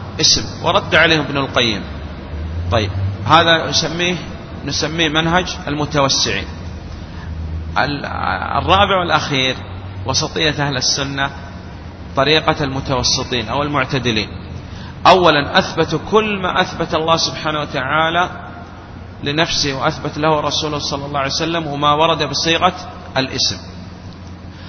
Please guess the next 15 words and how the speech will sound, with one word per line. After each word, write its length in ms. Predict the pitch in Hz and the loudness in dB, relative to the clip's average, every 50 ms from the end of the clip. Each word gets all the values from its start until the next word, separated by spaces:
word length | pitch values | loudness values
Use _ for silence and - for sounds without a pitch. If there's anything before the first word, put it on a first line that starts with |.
| - - - | -16 -10 -4
ثم 360 | 123 160 180 202 196 180 165 160 143 - - - - - - - - - - - - - - - - - - - - - - - - - - - - | -2 -2 0 0 0 0 4 4 4 2 0 -8 -12 -12 -14 -14 -14 -14 -14 -14 -14 -14 -16 -16 -16 -16 -16 -16 -16 -16 -16 -16 -16 -16 -6 2 4
أخذوا 640 | 156 180 - 175 175 165 165 160 180 185 190 185 - - - - - - - - - - - - - - - - - - - - - - | 4 6 6 6 4 4 4 4 2 -2 -2 -4 -6 -8 -12 -14 -14 -14 -14 -14 -14 -16 -16 -16 -16 -16 -16 -16 -16 -16 -16 -14 -10 -6
من 280 | 135 143 151 151 147 143 | -2 -2 -2 -2 0 4
بعض 300 | 180 190 180 190 180 185 | 6 6 6 6 2 0
الصفات 580 | 156 - - - 156 143 151 180 180 185 185 180 - - - - - - - - - | 0 0 0 0 0 2 4 4 6 4 4 0 -4 -10 -10 -12 -12 -14 -6 0 2
أسماء 400 | 135 - - 135 127 117 98 - - - - - - - - - - - - - - | 4 4 4 2 2 0 -2 -4 -6 -12 -16 -16 -16 -16 -16 -16 -16 -16 -12 -6 -2
بشرطين: 520 | 139 - - 170 151 143 - 135 113 - - - - - - - - - - - - - - - - - - - - - - - - - - - - - - - - - - - - - - - | 2 4 4 4 4 2 2 0 0 0 -2 -10 -12 -14 -16 -16 -16 -16 -16 -16 -16 -16 -16 -16 -16 -16 -16 -16 -16 -16 -16 -16 -16 -14 -14 -16 -14 -14 -16 -16 -16 -16 -16 -16 -16 -6 0 0
الأول 680 | 123 120 - - 160 175 185 190 190 190 196 196 180 151 - - | 0 0 2 2 2 4 4 4 4 4 4 4 2 -2 -4 -4
أن 180 | 117 147 143 - | -4 -4 -2 -2
تكون 380 | - 147 - - 185 175 160 | -4 -4 -2 0 0 0 2
هذه 420 | 151 151 160 156 156 151 147 151 147 | 4 4 6 6 4 2 0 0 0
الصفة 680 | 139 - - - 175 170 - 190 185 190 180 - 135 | 2 2 2 2 2 0 2 2 2 2 2 0 2
واردة 500 | 139 143 156 165 165 156 147 139 131 135 | 6 8 10 10 10 8 6 4 0 0
في 100 | 127 151 | -2 -2
الكتاب 540 | 143 - - 151 - - 165 165 180 208 | -4 -4 -4 -4 0 2 6 6 6 6